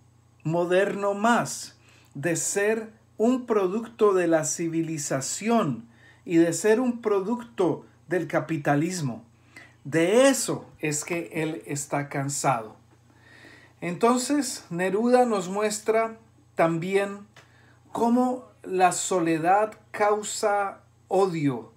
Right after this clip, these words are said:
hacia partes de la vida cotidiana. Am, el tono del poema es frío, es oscuro y,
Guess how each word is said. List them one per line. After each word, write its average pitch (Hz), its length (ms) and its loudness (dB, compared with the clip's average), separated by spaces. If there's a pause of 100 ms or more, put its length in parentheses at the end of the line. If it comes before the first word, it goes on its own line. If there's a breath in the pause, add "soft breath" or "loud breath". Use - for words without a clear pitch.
(640 soft breath)
hacia 156 840 -4
partes 196 520 0
de 185 80 -2
la 147 160 -2
vida 151 380 0
cotidiana. 135 880 -4 (1700 loud breath)
Am, 147 680 0
el 160 160 -4
tono 214 320 2
del 196 120 0
poema 185 600 -2
es 165 200 -4
frío, 196 800 -2
es 147 220 -6
oscuro 190 720 -2 (800 soft breath)
y, 196 440 -4